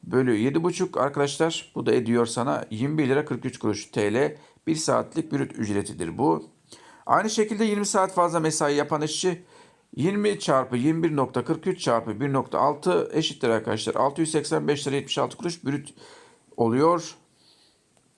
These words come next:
Günlük çalışma süresi yedi buçuk saat üzerinden hesaplanır. Burada da taraflar işçi işveren anlaşarak günlük çalışma süresini en fazla on bir saate kadar belirleyebilir.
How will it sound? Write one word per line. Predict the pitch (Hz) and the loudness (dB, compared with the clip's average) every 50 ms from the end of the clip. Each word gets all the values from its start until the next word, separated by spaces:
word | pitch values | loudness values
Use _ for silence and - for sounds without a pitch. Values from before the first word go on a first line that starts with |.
| _ _ _ _ _ _ _ - - _ _ - - | _ _ _ _ _ _ _ -20 -20 _ _ -2 0
Günlük | 139 175 214 214 | 0 0 0 2
çalışma | - 214 202 208 208 220 202 | 2 2 2 2 2 0 -2
süresi | 190 208 190 202 - 196 | -2 -2 -2 -2 0 0
yedi | 185 180 196 185 | 0 0 0 -2
buçuk | 185 180 - | -2 -6 -4
saat | - 175 151 135 - | 0 2 2 2 0
üzerinden | 120 120 127 117 110 107 107 | 0 0 0 2 2 2 0
hesaplanır. | 127 143 - 170 165 - 165 170 170 175 175 165 - - - | 0 0 0 -2 -2 0 -2 -2 -2 -2 -4 -6 -8 -8 -4
Burada | - 190 214 208 170 131 117 107 - - | -2 0 2 2 2 2 0 0 0 0
da | 110 104 - | -2 -2 0
taraflar | - 127 123 113 117 - 131 143 - - | 0 0 0 0 -2 -2 -2 -2 -2 -2
işçi | - 151 - - - 151 | -6 -6 -4 -4 -2 -2
işveren | 151 139 - - 160 147 156 147 101 | -2 -2 -2 -2 0 0 0 0 0
anlaşarak | 120 120 117 135 131 - 165 170 170 170 - - - - - - _ _ - | 0 0 0 0 0 2 2 2 2 -2 -6 -18 -20 -20 -20 -20 _ _ -6
günlük | 147 156 175 190 - | -4 -2 -2 -2 -2
çalışma | - 185 170 175 170 - 175 | 0 0 0 0 0 -4 -6
süresini | 165 - 147 127 117 - 113 - | -4 -2 -2 -2 -2 -2 -4 -4
en | - 139 151 151 | -4 -2 -2 -2
fazla | 143 127 117 110 123 120 | 0 0 0 2 2 0
on | 135 143 139 | 0 0 -2
bir | 131 | -4
saate | 127 - 123 107 104 - | -2 0 0 0 0 -2
kadar | - 117 120 156 170 147 | -4 -2 0 0 0 2
belirleyebilir. | 135 135 131 131 120 113 131 160 143 139 117 101 - - - | 2 2 2 2 2 2 2 2 2 2 0 0 -2 -4 -14